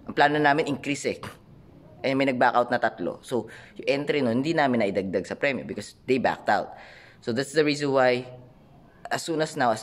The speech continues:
early as now, we collect the slot payment. Ngayon, kung may ma-back out man sa mga nag-down payment, that's not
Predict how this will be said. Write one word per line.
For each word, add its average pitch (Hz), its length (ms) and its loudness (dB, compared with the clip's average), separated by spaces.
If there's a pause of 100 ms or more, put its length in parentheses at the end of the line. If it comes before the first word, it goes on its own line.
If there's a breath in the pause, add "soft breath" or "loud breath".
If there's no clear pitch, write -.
early 139 240 4
as 139 160 -4
now, 101 400 0
we 131 160 -2
collect 117 480 -2
the 104 320 2
slot 113 320 -2
payment. 90 400 -4 (1900 loud breath)
Ngayon, 139 320 4 (240)
kung 117 160 2
may 117 80 4
ma-back 120 400 4
out 147 160 2
man 151 160 0
sa 160 80 -4
mga 135 160 0
nag-down 131 240 2
payment, 120 320 0
that's 131 240 -4
not 120 80 0